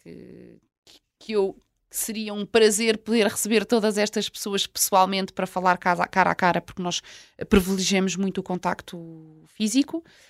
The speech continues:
Ahm, temos também, eh, uma linha vinte e quatro horas por dia disponível, ah, porque neste, no caso, o apoio domiciliário é muito importante para nos ligarem e para poderem saber mais informações.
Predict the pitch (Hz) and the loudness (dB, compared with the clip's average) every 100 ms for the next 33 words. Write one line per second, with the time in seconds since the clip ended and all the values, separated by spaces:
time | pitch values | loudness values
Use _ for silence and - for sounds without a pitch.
0 | _ - 226 220 220 220 220 277 240 - | _ 8 10 12 10 6 4 6 6 8
1 | 247 247 233 220 185 - - 180 180 196 | 8 10 10 6 2 -4 -4 -2 -2 0
2 | 202 214 202 208 202 196 190 - 196 190 | 2 2 2 2 -2 0 0 0 -2 -2
3 | - 196 196 190 - - 196 196 175 170 | -2 -6 -4 -4 -4 -4 -2 0 -2 -4
4 | 160 _ _ _ - 180 170 170 165 165 | -8 _ _ _ -4 -2 -2 -4 -6 -10
5 | 160 160 156 165 - 185 175 - 185 - | -12 -14 -16 -18 -12 -2 0 0 0 2
6 | 175 180 - 185 180 - 175 180 165 165 | 2 0 -4 -4 -4 -4 -2 4 4 4
7 | 170 170 175 - 165 - 175 165 160 - | 0 -4 -6 -10 -12 -8 -4 -4 -8 -18
8 | _ _ 165 175 180 185 - 175 170 170 | _ _ -6 -4 -4 -4 -4 -4 2 4
9 | 165 165 160 170 165 - - - 165 160 | 4 2 -2 -8 -14 -18 -16 -10 -10 -10
10 | 160 - 165 165 165 160 156 - 170 160 | -10 -10 -10 -8 -10 -10 -16 -12 -8 0
11 | 233 233 | 4 4